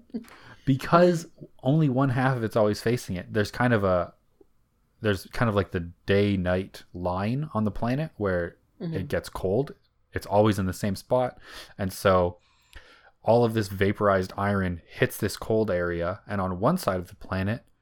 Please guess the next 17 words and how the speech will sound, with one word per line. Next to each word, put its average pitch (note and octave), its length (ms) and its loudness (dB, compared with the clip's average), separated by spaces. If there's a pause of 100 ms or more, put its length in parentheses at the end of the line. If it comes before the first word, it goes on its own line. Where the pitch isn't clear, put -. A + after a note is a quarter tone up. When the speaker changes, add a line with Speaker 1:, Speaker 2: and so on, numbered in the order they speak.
(220)
Speaker 2:
it G#2+ 140 -2
just F#2+ 360 -4
rains C3 600 0
molten G#2 460 0
iron G2+ 420 0 (240)
<laughs> - 180 6
because C3 600 4
<laughs> - 220 0 (920)
the, F#3 480 2
the C3+ 120 0
iron C3 360 6
condenses A#2 720 2 (200)
and A2+ 160 0
falls B2+ 380 10
to A#2 60 -14
the A2 100 -2
ground. F#2+ 380 -2